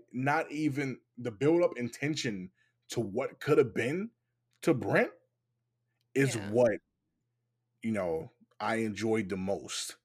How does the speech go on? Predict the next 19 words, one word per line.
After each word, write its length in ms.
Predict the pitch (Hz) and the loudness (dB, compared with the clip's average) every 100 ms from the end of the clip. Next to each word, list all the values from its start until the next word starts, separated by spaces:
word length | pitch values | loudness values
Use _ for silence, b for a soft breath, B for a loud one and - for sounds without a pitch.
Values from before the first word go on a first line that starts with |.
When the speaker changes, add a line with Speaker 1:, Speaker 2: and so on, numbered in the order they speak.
| _ b b b b | _ b b b b
Speaker 1:
There 120 | 151 180 | 12 12
was 180 | 165 | 12
an 100 | 156 | 12
unnecessary 580 | 151 160 151 143 160 139 | 10 8 6 4 6 6
death 240 | 120 127 123 | 8 6 6
with 120 | 113 | -4
the 60 | |
cop, 500 | - - 139 104 - _ _ _ _ - | -6 0 2 2 -2 _ _ _ _ -12
but 460 | 113 127 107 98 104 | 0 2 2 0 -2
the, 400 | 131 120 110 78 | 2 2 0 -2
the 120 | 104 | -2
struggle 760 | 113 - - 113 127 160 156 160 - 101 | 0 0 0 4 6 8 6 4 -4 -6
and, 160 | 107 | -6
and 260 | - 98 95 b b b b | -4 -4 -6 b b b b
the, 240 | 117 113 101 | -8 -6 -6
the 280 | 98 101 - | -8 -6 4
overcome 580 | 127 139 135 - 117 139 | 4 6 2 0 0 0
for 160 | 135 | 0
Brent 380 | 95 98 117 - | -2 -2 -4 -4